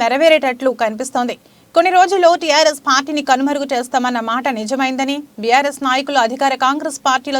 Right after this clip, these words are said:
చేరడం చూస్తే స్పష్టంగా తెలుస్తోంది. ఇదే సమయంలో బీఆర్ఎస్ అధినేత, రాష్ట్ర ప్రతిపక్ష నాయకుడు కల్వకుంట్ల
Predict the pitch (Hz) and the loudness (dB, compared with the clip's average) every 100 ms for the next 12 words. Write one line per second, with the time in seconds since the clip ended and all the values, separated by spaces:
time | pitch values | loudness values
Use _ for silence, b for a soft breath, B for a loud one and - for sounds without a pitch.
0 | 262 247 247 254 247 262 285 220 208 b | -4 -4 -4 -6 -8 -6 -4 -4 -6 b
1 | b - - 233 240 254 240 240 233 226 | b -20 -2 -2 -2 -2 -2 -2 -4 -6
2 | - 247 233 - b b b - 233 262 | -4 -4 -6 -12 b b b -8 -4 -2
3 | 277 262 247 262 247 240 262 262 269 226 | -2 -4 -2 -2 0 2 2 2 -2 -2
4 | 254 247 277 285 b b - 254 302 - | -4 -2 -2 -4 b b 0 2 2 0
5 | 320 269 254 294 320 320 285 285 294 311 | 0 2 -2 -4 -4 -2 -2 -2 -2 -4
6 | 320 254 247 262 254 262 | -2 0 0 -2 -4 -6